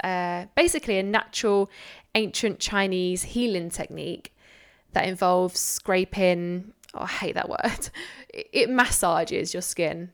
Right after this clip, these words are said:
Um, you're basically massaging your skin with a jade stone tool. Um, and it improves circulation, retention in the skin, and it really just promotes a healthier complexion as it increases the blood flow to the surface of the skin.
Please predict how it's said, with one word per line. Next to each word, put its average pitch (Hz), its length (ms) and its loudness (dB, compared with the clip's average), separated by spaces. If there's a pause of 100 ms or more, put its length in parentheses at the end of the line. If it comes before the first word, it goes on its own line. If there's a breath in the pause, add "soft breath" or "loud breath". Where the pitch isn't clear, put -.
(360 soft breath)
Um, 170 760 -4
you're 196 100 -4
basically 190 320 -2
massaging 165 460 -6
your 156 80 -8
skin 175 260 -8
with 160 120 -10
a 160 60 -6
jade 165 320 -4
stone 151 580 -4 (540 soft breath)
tool. - 480 -2 (400 soft breath)
Um, 160 360 -6
and - 20 -8
it 170 100 -4
improves 226 320 0
circulation, 175 1160 -2 (360 soft breath)
retention 220 580 0
in 208 80 -2
the 202 60 0
skin, 202 640 4
and 185 160 0
it - 80 -6
really 208 200 2
just 202 200 -4
promotes 180 320 -4
a 180 40 -8
healthier 180 460 -2
complexion 175 600 -8
as 160 100 -12
it - 60 -12
increases 175 400 -8
the - 100 -8
blood 175 240 -4
flow 202 360 0 (220)
to - 60 -12
the 202 80 -8
surface 202 340 -4
of 202 80 -10
the - 80 -10
skin. 220 380 -6